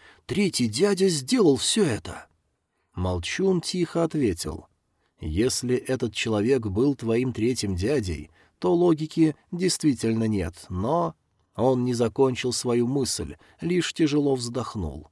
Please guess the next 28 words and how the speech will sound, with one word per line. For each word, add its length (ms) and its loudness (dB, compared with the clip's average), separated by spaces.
«Я 260 0
так 240 -4
и 40 -2
не 120 -2
понял, 480 0
что 400 -4
он 320 2
имел 280 2
в 40 -2
виду» 540 0
но 160 -2
почему-то 580 0
верил 520 2
Молчуну. 680 -2
Моё 240 -2
сердце 520 -2
хотело 480 0
верить. 520 -2
Я 220 0
и 100 2
раньше 380 -4
замечал, 580 -2
что 220 -2
третий 420 0
дядя 480 -2
частенько 720 -2
обманывает 800 0
меня. 460 -4